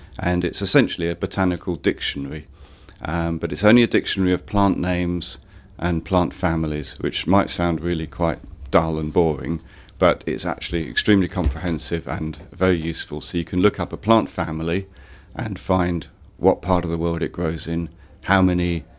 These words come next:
genera and species belong to that family, and its common names and those sort of things. So it's a, so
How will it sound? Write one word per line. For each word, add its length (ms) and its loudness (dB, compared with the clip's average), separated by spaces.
genera 520 0
and 180 -2
species 580 -2
belong 360 2
to 100 -8
that 220 -2
family, 600 0
and 340 -2
its 240 -2
common 380 2
names 480 -2
and 160 -4
those 160 0
sort 140 -6
of 80 -12
things. 240 -4
So 140 4
it's 180 0
a, 60 -6
so 380 2